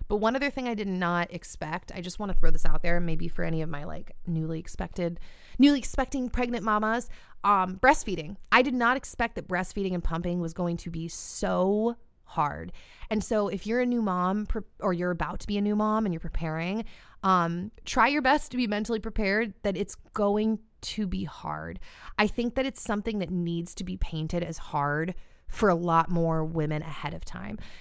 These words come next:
Because, once again, just from my personal experience, I think that, that, that was a little bit shocking <laughs> as to how hard it was. And I think there are probably a lot of women that end up not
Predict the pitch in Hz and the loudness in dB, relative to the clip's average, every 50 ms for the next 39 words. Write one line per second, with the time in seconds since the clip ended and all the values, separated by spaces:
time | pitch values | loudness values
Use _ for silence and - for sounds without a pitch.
0 | - - 208 180 - - - 277 285 269 247 233 233 - - - - - - 190 | 4 4 4 4 2 0 2 4 4 4 4 2 0 -2 -6 -12 -14 -6 0 0
1 | 190 185 - 208 190 190 180 175 175 - - 190 170 175 170 165 160 165 175 175 | 0 0 0 0 0 0 0 0 -2 -4 -2 -2 -2 -2 -2 -2 -2 -2 0 2
2 | - - - 170 165 - - 185 170 170 - - - - - 170 170 170 180 202 | 2 2 2 0 -2 -2 -2 -2 -2 -2 -6 -8 -8 -6 -4 -2 0 0 0 0
3 | 226 262 262 - - - - - - - - - - - - 214 208 185 - - | 0 0 -2 -4 -6 -8 -10 -10 -12 -12 -16 -16 -16 0 2 4 4 4 0 -4
4 | - 240 233 233 226 - 240 214 220 214 185 - - - - - - - _ - | -4 -4 -4 -4 -4 -4 -6 -4 -4 -6 -8 -10 -14 -20 -20 -20 -20 -20 _ -10
5 | - 180 202 196 185 180 175 170 - - - - - - 185 202 180 165 170 190 | -2 0 2 2 2 2 0 -2 -4 -10 -20 -20 -10 -4 2 2 2 2 2 -2
6 | 175 - - - - 185 180 185 185 180 170 170 160 - - - - - - 135 | -2 -2 -4 -6 -4 -4 -2 -2 -2 -2 -2 -4 -4 -2 0 0 0 0 0 0
7 | 147 196 - - 311 349 381 381 415 392 - - - - - 349 302 - 285 - | 0 -2 -2 -4 -6 -6 -4 -6 -6 -8 -8 -10 -10 -6 -6 -6 -6 -6 -8 -10
8 | - 494 494 - - - - - - 247 240 - - 214 170 - - - 170 180 | -10 -12 -14 -14 -14 -16 -10 -2 -2 -2 -2 0 -2 -2 -2 -2 -4 0 2 4
9 | 180 190 214 190 190 220 220 226 240 240 233 247 247 262 269 - - 214 208 208 | 4 4 2 4 4 2 4 4 0 0 0 0 0 0 0 -2 -2 -4 -4 -2
10 | - 269 277 277 - 311 294 254 226 - - - 208 214 220 214 202 226 214 185 | -4 -6 -4 -2 0 2 2 2 2 -2 -2 -2 -2 0 0 -2 -2 -2 -2 0
11 | 170 165 165 170 165 165 180 185 185 175 175 165 165 170 170 170 180 185 196 214 | -2 -2 -2 -4 -4 -2 -2 -2 -2 -2 -4 -6 -4 -2 0 0 0 0 0 0
12 | 233 240 - - - - - - - - 196 202 - - 185 190 196 190 190 175 | -2 -4 -6 -12 -16 -20 -18 -18 -14 0 0 0 0 2 0 0 2 2 0 0
13 | 175 175 170 180 180 175 180 185 196 202 - | 0 0 2 2 2 2 0 0 -2 -2 -4